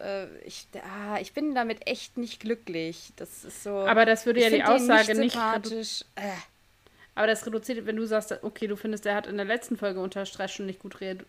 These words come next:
Speaker 2: äh, reagiert, würde das ja das Aha nicht wettmachen, weil das würde dann ja trotzdem
Speaker 1: Ja.
Speaker 2: sein wahres Wesen in Extremsituationen zeigen.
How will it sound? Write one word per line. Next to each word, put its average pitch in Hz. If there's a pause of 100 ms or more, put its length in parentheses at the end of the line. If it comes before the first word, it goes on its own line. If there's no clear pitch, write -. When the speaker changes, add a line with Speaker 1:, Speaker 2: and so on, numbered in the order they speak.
(280)
Speaker 2:
äh, 190
reagiert, 185 (480)
würde 208
das 202
ja 190
das 185
Aha 185
nicht 185 (240)
wettmachen, 185 (420)
weil 196
das 208
würde 220
dann 220
ja 214
trotzdem 226
Speaker 1:
Ja. 190
Speaker 2:
sein 170
wahres 175
Wesen 170
in 175
Extremsituationen 175
zeigen. -